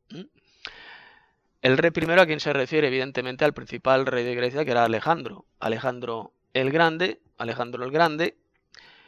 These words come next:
y luego dice que se sucedieron cuatro en su lugar. Efectivamente, cuando murió Alejandro el Grande, el reino de Grecia se dividió en cuatro partes. Eso dice la historia. Eh, esto lo escribió Daniel,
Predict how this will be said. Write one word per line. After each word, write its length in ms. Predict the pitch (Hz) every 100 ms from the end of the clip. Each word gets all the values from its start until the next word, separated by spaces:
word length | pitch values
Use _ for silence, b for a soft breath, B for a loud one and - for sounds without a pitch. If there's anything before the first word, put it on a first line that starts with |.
| b b _ -
y 200 | 160 156
luego 240 | 165 170
dice 260 | 170 202 196
que 140 | 170
se 100 | 165
sucedieron 540 | 139 151 139 160 185
cuatro 460 | 160 143 165 160 185
en 120 | 170
su 260 | 147 - 127
lugar. 320 | 113 151 180
Efectivamente, 680 | 131 110 - 135 156 190 131
cuando 300 | - 120 120
murió 320 | 117 120 156
Alejandro 440 | 156 139 147 139 135
el 100 | 135
Grande, 480 | 165 160 156 175 _
el 180 | - 123
reino 400 | 123 151 156 143
de 120 | 120
Grecia 500 | 123 151 - 123 120 - _
se 240 | - - 117
dividió 400 | 117 113 139 165
en 120 | 135
cuatro 380 | - 156 - 110
partes. 800 | 185 - - - - - - _ _
Eso 180 | - 139
dice 280 | 127 127 117
la 60 |
historia. 520 | 107 - 180 - - _ b b b b b b _ _
Eh, 160 | 143 156
esto 220 | 131 147
lo 80 | 147
escribió 500 | - 131 123 139 156
Daniel, 480 | 131 127 143 170